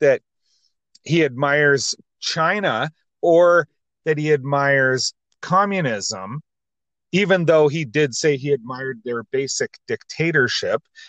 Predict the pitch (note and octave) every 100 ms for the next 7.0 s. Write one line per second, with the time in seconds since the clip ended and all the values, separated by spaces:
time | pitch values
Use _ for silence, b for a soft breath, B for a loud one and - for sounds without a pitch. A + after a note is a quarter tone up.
0 | B B _ C#3 C#3 C#3 A#2+ D#3+ D3+ D3
1 | - - B2 D#3 C#3 F3 F#3 F#3+ F#3 G3+
2 | - G#3 F3 D#3 G3 F#3+ F#3 E3 - -
3 | D#3+ D3+ C#3+ D#3 C#3 - D#3 D3 D3 C#3
4 | b b b _ D3+ D3+ C#3 b b C#3+
5 | D#3 D3+ C3 D#3+ E3 D3 - C#3+ - B2+
6 | - C3 - C#3 C#3+ C#3 - C3+ B2 -